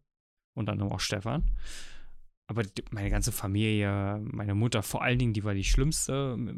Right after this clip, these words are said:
m-, unter anderem, alle haben gesagt, „Ah, das wird nix.“ Und das Gleiche war übrigens auch mit meiner Frau, mit der ich jetzt bald zwölf Jahre zusammen bin. Die haben alle gesagt, „Das wird nix, das wird nicht lange halten, das ist sowieso nur die erste Liebe, da werden noch so viele andere kommen.“ Und ich habe immer diese Trotzeinstellung, die ich dann bekomme,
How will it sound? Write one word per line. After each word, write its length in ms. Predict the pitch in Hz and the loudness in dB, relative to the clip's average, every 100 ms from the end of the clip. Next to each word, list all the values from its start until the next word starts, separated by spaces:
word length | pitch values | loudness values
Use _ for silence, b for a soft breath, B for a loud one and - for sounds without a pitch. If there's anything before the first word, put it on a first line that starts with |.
| 113 | -8
m-, 120 | - | -8
unter 320 | - 135 135 | -6 -4 -2
anderem, 400 | 123 123 120 120 B B B B B B - - - | 0 0 0 0 B B B B B B -12 6 6
alle 160 | 127 135 | 8 6
haben 140 | 117 | 4
gesagt, 340 | 113 107 101 - | 4 2 -2 -6
„Ah, 160 | - | -8
das 220 | 110 - 110 | -8 -4 -4
wird 160 | - | -2
nix.“ 240 | 98 - - _ | -2 -4 -8 _
Und 60 | 131 | -2
das 100 | 117 | 2
Gleiche 180 | 175 180 | 2 4
war 80 | 147 | 4
übrigens 180 | 139 | 4
auch 100 | - | 4
mit 100 | 135 | 4
meiner 200 | 117 107 | 4 4
Frau, 400 | 107 - 135 95 - | 2 2 2 0 0
mit 220 | 104 101 | -2 2
der 80 | 117 | 0
ich 80 | 117 | 2
jetzt 160 | 117 | 0
bald 180 | 123 117 | 0 0
zwölf 260 | - 143 143 | 2 2 2
Jahre 200 | 135 131 | 2 2
zusammen 360 | 127 117 151 120 | 0 2 4 4
bin. 220 | 143 - b b - | 2 0 b b -4
Die 60 | |
haben 80 | 113 | 0
alle 180 | 143 170 | 2 2
gesagt, 360 | 135 135 139 _ _ - | 2 0 -2 _ _ -2
„Das 160 | 120 | 0
wird 200 | 110 110 | 2 2
nix, 260 | 101 - - | 0 -2 -6
das 140 | - 101 | -6 -2
wird 140 | 139 127 | -2 -2
nicht 120 | 110 | 0
lange 200 | 113 107 | 2 2
halten, 540 | 113 131 127 120 120 | 4 2 2 0 2
das 120 | 110 - | 0 -2
ist 140 | 113 | -4
sowieso 360 | - 110 104 131 | 0 2 4 4
nur 140 | 131 | 4
die 140 | 120 120 | 4 2
erste 280 | 123 - 117 | 0 0 2
Liebe, 320 | 117 117 113 | 2 2 2
da 160 | 110 | 2
werden 160 | 113 113 | 2 2
noch 80 | 117 | 2
so 140 | 127 | 0
viele 180 | 135 127 | 0 0
andere 240 | 123 120 | 0 0
kommen.“ 320 | - 117 135 - - B B B B - | -2 0 0 -2 -14 B B B B -2
Und 100 | 123 | 0
ich 80 | |
habe 120 | 147 - | 0 0
immer 180 | 170 180 | 2 4
diese 200 | 160 147 | 4 2
Trotzeinstellung, 800 | - 196 - 113 - 117 107 | 0 0 2 2 4 4 4
die 60 | 107 | 2
ich 80 | - | 0
dann 160 | 107 | 0
bekomme, 420 | 104 - 117 147 | -2 -2 0 0